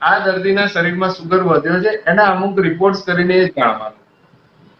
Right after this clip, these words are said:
બીજો ભાગ આવે એના પ્રમાણેની દવા લેવાનું. તો જે કારણ અટક્યું હશે, જે કારણમાં પ્રોબ્લેમ આવશે, એને સોલ્વ કરતી ડાયાબિટીસની જે દવા હોય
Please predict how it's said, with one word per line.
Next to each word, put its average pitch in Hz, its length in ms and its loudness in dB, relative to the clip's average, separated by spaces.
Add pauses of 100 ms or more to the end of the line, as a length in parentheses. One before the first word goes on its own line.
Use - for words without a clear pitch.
(220)
બીજો 208 300 4
ભાગ 226 300 2
આવે 208 460 -2
એના 208 200 2
પ્રમાણેની 185 600 0
દવા 208 320 4
લેવાનું. - 600 -8
તો 202 80 -14
જે 214 320 -2
કારણ 196 580 0
અટક્યું 208 480 0
હશે, 135 400 -4 (260)
જે 214 160 2
કારણમાં 208 580 2
પ્રોબ્લેમ 180 480 -2
આવશે, 151 360 -4 (120)
એને 196 200 2
સોલ્વ 233 500 0
કરતી 220 320 0
ડાયાબિટીસની 196 720 0
જે 214 140 -6
દવા 180 300 4
હોય 185 340 2